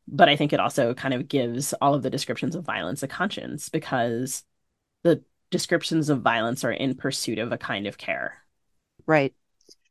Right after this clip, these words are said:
Speaker 2: Yeah, I mean, it was remarkable to me how many ways you could come at that issue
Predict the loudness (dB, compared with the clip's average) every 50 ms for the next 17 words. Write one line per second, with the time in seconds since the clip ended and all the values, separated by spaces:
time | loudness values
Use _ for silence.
0 | _ _ _ _ _ _ _ _ 8 10 10 12 12 10 10 10 10 8 8 6
1 | 6 6 6 6 6 4 2 2 2 4 6 10 10 10 10 10 8 6 4 6
2 | 6 4 4 0 -2 -2 2 6 6 6 6 4 2 -2 _ _ _ _ -20 _
3 | _ -2 2 6 8 8 10 8 8 8 8 8 8 8 8 6 6 4 0 -2
4 | 2 4 4 4 4 2 0 -2 -2 0 2 2 2 2 0 -2 -2 -4 -14 _
5 | _ _ _ _ _ _ _ -4 4 8 8 8 10 10 8 8 8 8 8 6
6 | 4 6 6 6 6 6 4 2 0